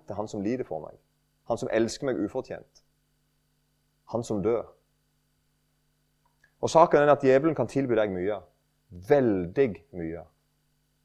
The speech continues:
Og han gjør det. Og det er ekstremt mange folk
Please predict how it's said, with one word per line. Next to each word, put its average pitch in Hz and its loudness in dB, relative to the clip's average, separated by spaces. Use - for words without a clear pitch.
Og 98 -2
han 101 0
gjør 104 0
det. 71 -14
Og 110 2
det 123 6
er - 4
ekstremt 185 4
mange 127 0
folk - 0